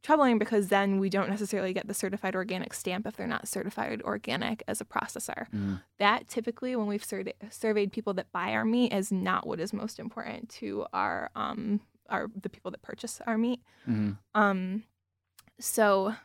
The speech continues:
Speaker 1: what's most important to them when we've done surveys is that they can, they know how the animal is being raised and that it's being raised in really great conditions as far as their standards go,
Speaker 2: Mm.
Speaker 1: um, as well as the fact that they can essentially meet their meat.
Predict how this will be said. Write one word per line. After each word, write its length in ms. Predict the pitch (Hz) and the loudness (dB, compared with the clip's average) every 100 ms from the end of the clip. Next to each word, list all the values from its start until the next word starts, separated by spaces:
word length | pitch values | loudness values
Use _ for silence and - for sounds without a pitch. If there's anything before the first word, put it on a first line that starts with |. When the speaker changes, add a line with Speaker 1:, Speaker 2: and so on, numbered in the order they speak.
| _ - | _ 2
Speaker 1:
what's 320 | 202 208 - | 4 6 6
most 260 | 240 277 | 6 6
important 340 | 302 262 214 220 | 0 0 0 -2
to 60 | |
them 160 | 208 220 | -2 -4
when 120 | 214 | -2
we've 160 | 220 220 | -4 -6
done 160 | 226 220 | -4 2
surveys 440 | 226 202 220 214 | 2 2 0 -2
is 280 | 202 214 214 | -2 -2 -4
that 200 | - 214 | -6 -4
they 180 | 202 226 | -2 -2
can, 640 | - - 214 220 214 214 214 | -2 -4 -2 -2 -2 -2 2
they 160 | 202 | 4
know 200 | 196 214 | 8 8
how 160 | 220 220 | 8 4
the 120 | 202 | -2
animal 280 | - 202 - | -6 -6 -6
is 80 | - | -8
being 240 | - - | -8 -6
raised 320 | - - 226 | -4 -4 -4
and 120 | - 226 | -6 -6
that 100 | 220 | -6
it's 100 | - | -6
being 180 | 214 | -6
raised 260 | 220 226 - | -6 -6 -4
in 80 | 202 | -4
really 280 | 214 - 214 _ - 220 | -4 -6 -8 _ -10 -10
great 240 | - - | -6 -8
conditions 600 | - 214 202 - 226 220 | -6 -4 -4 -6 -6 -6
as 120 | 220 - | -8 -12
far 140 | 214 | -12
as 140 | 226 | -10
their 100 | - | -10
standards 480 | 226 - 226 214 226 | -12 -10 -10 -8 -10
go, 320 | - 226 254 - - 107 | -8 -6 -6 -10 -12 -6
Speaker 2:
Mm. 260 | 98 98 - | -4 -6 -2
Speaker 1:
um, 380 | 226 214 202 202 - | 4 4 4 0 2
as 200 | 202 202 | 0 2
well 360 | 190 208 208 - | 2 4 4 2
as 160 | 208 | -2
the 60 | 214 | 0
fact 220 | 185 - | -2 -2
that 100 | 208 | -4
they 100 | 190 | -4
can 340 | - 196 185 - | 2 2 2 -2
essentially 440 | 202 202 208 196 | 0 2 4 4
meet 380 | 190 185 180 - | 6 4 2 -4
their 100 | - 185 | -2 0
meat. 320 | 202 226 | 0 -2